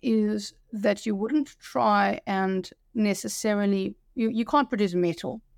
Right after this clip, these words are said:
for instance. Metals, the metal's gotta be roasted. You can't roast in Europe.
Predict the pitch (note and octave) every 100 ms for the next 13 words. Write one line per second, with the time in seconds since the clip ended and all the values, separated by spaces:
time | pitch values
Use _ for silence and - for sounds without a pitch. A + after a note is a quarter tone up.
0 | _ - - - _ _ _ _ _ A3
1 | A3 A#3 G3+ A3+ A3+ B3 B3+ A#3 G#3+ G3
2 | F3+ F3+ F3+ - G3 G#3 B3+ G#3 F3+ E3+
3 | E3 - F3 - - -